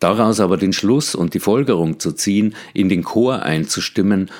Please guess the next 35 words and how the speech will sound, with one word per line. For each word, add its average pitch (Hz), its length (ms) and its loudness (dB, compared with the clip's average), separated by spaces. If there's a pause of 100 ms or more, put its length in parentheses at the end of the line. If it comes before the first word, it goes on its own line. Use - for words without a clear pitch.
und 90 120 0
mich 107 220 2
in 95 100 2
eine 95 200 2
unverfängliche 101 760 0
Idylle 123 500 0
zurückzuziehen, 92 920 -2 (280)
würde 92 260 2
den 90 160 2
Charakter 85 500 -2
der 73 140 0
Kolumne, 90 580 0 (280)
wie 92 120 4
er 95 60 4
sich 90 240 2
aus 80 120 0
einer 82 200 2
sehr 90 340 0
eindeutigen 87 720 0
Idee 95 380 -2
über 87 220 0
ein 78 160 -2
Vierteljahrhundert 98 840 0
entwickelt 82 520 -4
hat, 73 280 -6 (180)
ad - 260 -6
absurdum 92 640 -4
führen. 69 380 -8 (600)
Darum 82 240 2
hoffe 92 280 0
ich, 73 240 -2
dass 90 180 -2
man 80 140 0
mir 76 120 0
nachsieht, 90 640 -2